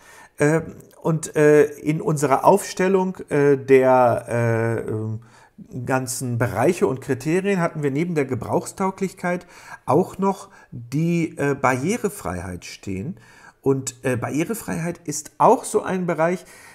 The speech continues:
zu dem man auch eigentlich viel und viel zu viel sagen müsste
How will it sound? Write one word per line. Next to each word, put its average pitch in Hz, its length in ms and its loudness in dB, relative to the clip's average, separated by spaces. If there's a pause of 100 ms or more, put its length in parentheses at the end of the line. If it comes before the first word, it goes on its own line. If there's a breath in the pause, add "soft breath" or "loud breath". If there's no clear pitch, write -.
zu - 140 -4
dem 175 160 2
man 170 240 0
auch 269 380 4
eigentlich 170 720 0 (480 soft breath)
viel 233 400 2
und 208 180 2
viel 226 280 4
zu 151 160 0
viel 113 560 0 (340 soft breath)
sagen 120 560 0
müsste 117 580 -4